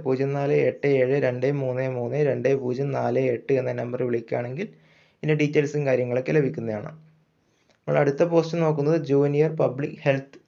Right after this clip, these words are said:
നഴ്സ് നിയമനമാണ്. ദേശീയ ആരോഗ്യ ദൗത്യത്തിൻ്റെ കീഴിൽ ജൂനിയർ പബ്ലിക് ഹെൽത്ത് നഴ്സ് ആർ ബി എസ് കെ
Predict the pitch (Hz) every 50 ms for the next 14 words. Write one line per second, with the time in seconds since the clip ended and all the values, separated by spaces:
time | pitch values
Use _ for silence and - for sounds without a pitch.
0 | _ _ _ _ _ 151 131 131 127 139 147 151 - - 135 123 123 120 123 123
1 | 123 123 120 113 110 113 156 214 220 - - - _ _ _ _ _ _ _ -
2 | 127 131 131 135 135 131 - 156 156 160 160 160 143 131 131 139 139 139 143 151
3 | 143 139 127 131 135 143 139 156 147 143 143 147 143 135 127 120 117 117 120 151
4 | 170 156 131 135 135 135 135 139 143 151 156 160 156 156 147 139 135 147 151 156
5 | - 139 135 139 135 - - 139 131 131 131 131 - - - _ _ _ _ _
6 | _ _ _ _ _ _ _ _ _ _ - 131 131 131 131 139 147 151 151 151
7 | 147 143 - - _ - 131 120